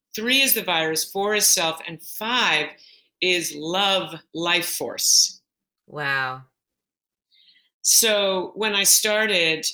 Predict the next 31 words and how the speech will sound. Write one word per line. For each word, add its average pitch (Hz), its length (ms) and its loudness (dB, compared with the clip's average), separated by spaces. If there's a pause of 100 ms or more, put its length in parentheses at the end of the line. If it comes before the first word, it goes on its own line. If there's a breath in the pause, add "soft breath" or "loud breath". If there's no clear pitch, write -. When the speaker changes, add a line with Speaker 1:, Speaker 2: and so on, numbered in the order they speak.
(380)
Speaker 1:
the 190 160 -4
love 208 460 0
life 190 220 0
source 170 440 0
was 180 240 0
way 202 200 0
far 165 320 -8
away. - 140 -10 (140)
It - 40 -8
was 214 120 -4
way 220 140 0
far 160 240 -8
away. - 140 -18 (1080)
I 175 40 -14
mean 175 160 -8
Speaker 2:
Like 180 180 0
you 185 100 0
almost 185 340 0
didn't 170 320 -4
act, 160 220 0
like 165 220 -4
yourself 190 500 -2
is 180 160 0
the, 165 180 0
the 165 120 -4
rock 175 320 -2
self 175 360 -2
is 175 100 -8
in 185 60 -6
the 185 60 -4
middle 131 360 -6